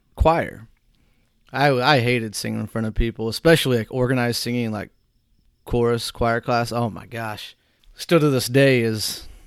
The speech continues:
not my favorite thing to do. Just because you gotta do it so perfectly, there's no freedom in it. It's just, just do it and do it, do it good. But I couldn't <laughs> do it good <laughs> at all. But thankfully, there was, uh, this guy, Ryan,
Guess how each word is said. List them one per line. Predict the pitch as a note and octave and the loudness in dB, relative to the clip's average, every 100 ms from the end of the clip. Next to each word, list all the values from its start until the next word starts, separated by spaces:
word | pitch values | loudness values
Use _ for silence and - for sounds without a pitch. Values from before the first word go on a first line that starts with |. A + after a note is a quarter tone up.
| _ - | _ -6
not | A2 G#2+ | -6 -4
my | A2 | -6
favorite | - A2+ A2 G#2+ | -4 -4 -4 -4
thing | A#2 A2 | -2 -2
to | G#2+ | -2
do. | A2+ B2 A#2 A2+ - _ _ _ _ _ _ _ _ - | 0 0 0 -4 -10 _ _ _ _ _ _ _ _ -4
Just | E3 | -2
because | D3+ F3 D3+ | 0 2 2
you | B2+ | 2
gotta | C#3 | -2
do | B2+ C3 | 0 0
it | A#2+ | 0
so | - A#2 | -2 2
perfectly, | C#3 B2 A2 A2+ | 2 0 -4 -6
there's | A2 A2+ | -4 -2
no | B2 | -2
freedom | - B2+ C3+ B2 A2+ | 0 2 4 4 2
in | A2 | 0
it. | G#2+ - _ B2+ C#3+ | -4 -10 _ -20 -18
It's | - A#2 | -14 -10
just, | B2 A2 | -8 -8
just | A2+ G#2+ - _ - A#2 | -8 -10 -12 _ -18 -2
do | A#2+ C3+ | 2 4
it | C3 | 2
and | C3+ | -2
do | B2+ C3 | 0 0
it, | G2 C3+ | -2 -2
do | C3+ D3+ | 2 2
it | C3 | 2
good. | D3 D3 A#2+ | 2 2 0
But | A#2+ | 0
I | C#3+ | 0
couldn't | - C3+ B2+ | 2 2 6
<laughs> | |
do | E3 | 8
it | F#3 | 6
good | C#3 B2 F#3 B2 | 4 4 4 4
<laughs> | G3+ | 2
at | E3+ - F3 G3 | 2 2 2 2
all. | B2+ E3 - A2+ | 2 0 -4 -6
But | B2+ A#2+ - | -2 0 4
thankfully, | D3+ D#3 - A#2+ A#2+ | 4 2 -2 -4 -2
there | A#2 A#2+ B2 | 0 0 0
was, | A#2+ A2 A#2+ | 0 0 0
uh, | A2+ | 0
this | G#2+ - | 0 -4
guy, | A#2+ B2+ A#2+ | 0 0 2
Ryan, | A#2 B2 A#2+ A2+ | 0 0 -2 -4